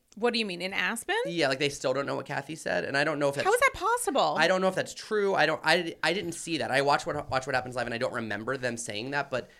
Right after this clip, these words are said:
Speaker 2: someone was like, "They still don't know what was said, so, like, that doesn't bode well for what's gonna happen at the reunion." And I'm like, I feel like the, is it re-, like, get the fucking driver from the Sprinter van to, like, give a testimony then.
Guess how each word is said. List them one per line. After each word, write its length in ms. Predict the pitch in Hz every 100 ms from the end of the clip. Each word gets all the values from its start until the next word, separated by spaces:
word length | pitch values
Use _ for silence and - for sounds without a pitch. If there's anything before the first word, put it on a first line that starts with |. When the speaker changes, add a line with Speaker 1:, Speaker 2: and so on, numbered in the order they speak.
| _
Speaker 2:
someone 260 | - 160
was 120 | 151 147
like, 100 | 143
"They 100 | 165
still 200 | - 190
don't 120 | 151
know 120 | 123
what 120 | 120
was 160 | 117 120
said, 280 | 117 113 117
so, 120 | 127
like, 320 | 120 113 -
that 120 | 127
doesn't 260 | 135 131 113
bode 180 | 120 113
well 200 | 110 110
for 100 | 110
what's 160 | 113
gonna 140 | 113 113
happen 180 | 107
at 60 | -
the 80 | 107
reunion." 340 | 123 135 120
And 80 | 120
I'm 80 | 117
like, 220 | 123 123 - - _ -
I 60 | -
feel 100 | 202
like 100 | 190
the, 160 | 185
is 160 | 170 170
it 120 | 185
re-, 160 | 147 156
like, 140 | 165
get 200 | 190 190
the 220 | 214 185 170 - - -
fucking 300 | 170 - 165
driver 340 | 156 160 160
from 160 | 170 160
the 80 | 147
Sprinter 340 | 180 190 170
van 220 | 135 127
to, 120 | 127 131
like, 360 | 127 123 -
give 140 | 139 123
a 60 |
testimony 580 | 123 120 - 120 104 80
then. 300 | 80 85